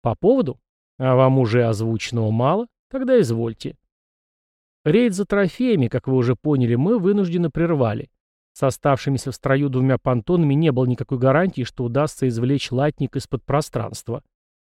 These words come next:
Впрочем, окончательно от этой идеи я не отказался, решив не заморачиваться поиском новых объектов, а вернуться в цивилизацию и пополнить запасы. И расходники, ага, это я про москитов с прыжковыми генераторами. Почему все-таки латник?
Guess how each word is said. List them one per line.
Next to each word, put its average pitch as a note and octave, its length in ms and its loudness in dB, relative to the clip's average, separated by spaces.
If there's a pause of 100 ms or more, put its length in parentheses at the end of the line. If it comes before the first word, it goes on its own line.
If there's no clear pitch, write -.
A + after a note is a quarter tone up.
(320)
Впрочем, C#3+ 360 0
окончательно C#3 640 0
от - 80 -6
этой C#3 240 -2
идеи C#3 240 0
я C3+ 160 2
не C#3 80 2
отказался, C#3+ 680 -2 (340)
решив C#3+ 360 -2
не D3+ 80 0
заморачиваться C3 760 -2
поиском B2+ 440 -4
новых C3+ 280 -2
объектов, C#3+ 520 -4
а C3 60 0
вернуться C3 420 0
в - 60 -16
цивилизацию B2 720 -2
и - 60 -4
пополнить C3 500 -2
запасы. A#2 580 -4 (480)
И C#3 60 2
расходники, C3+ 840 2
ага, C#3 420 0 (180)
это C#3+ 180 -6
я D3 100 2
про D3 140 -4
москитов D3+ 520 -2
с - 60 -18
прыжковыми C#3 560 -2
генераторами. B2+ 720 -2 (1080)
Почему B2+ 320 -2
все-таки - 320 -4
латник? D#3 480 -2